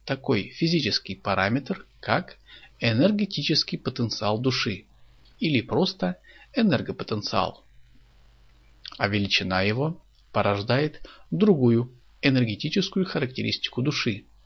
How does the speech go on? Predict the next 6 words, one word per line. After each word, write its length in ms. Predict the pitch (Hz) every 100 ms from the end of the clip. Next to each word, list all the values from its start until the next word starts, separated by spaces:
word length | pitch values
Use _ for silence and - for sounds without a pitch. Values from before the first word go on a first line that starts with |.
| - - - -
энергомощь 840 | 104 101 135 160 170 101 - - - - - - -
или 220 | 220 208
просто 580 | 190 - 104 - 117 - - -
мощь 520 | 139 151 110 - - -
души. 480 | 110 123 - 95 - _ - - - - - _ - - - - - _ - - - - - - - -
Поэтому, 600 | 110 104 - 120 131